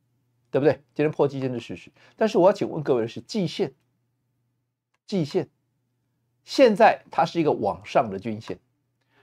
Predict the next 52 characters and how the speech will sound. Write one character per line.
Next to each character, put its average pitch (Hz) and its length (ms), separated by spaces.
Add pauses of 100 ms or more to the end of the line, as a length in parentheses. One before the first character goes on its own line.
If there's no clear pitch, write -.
尤 254 240
其 165 260
现 208 240
在 180 260 (240)
季 220 220
线 196 180
所 117 160
扣 - 220
底 127 140
的 110 100
位 143 160
置 113 140
在 113 140
哪 85 120
里？ 85 160 (340)
今 294 240
天 262 280
因 254 100
为 - 320
这 262 140
个 202 120
季 214 220
线 180 220
扣 180 180
哪 123 160
里？ 117 160 (260)
扣 175 340
五 127 180
月 156 160
十 - 160
五 151 160
号 104 240
了， - 160 (880)
当 247 260
时 120 320
的 120 240 (400)
啊 85 260
加 190 160
权 180 160
指 113 140
数 147 140
在 147 140
一 120 120
万 131 180
五 - 140
千 117 180
五 95 160
百 92 160
点， 76 200 (800)
啊 247 80
明 226 360
天 240 380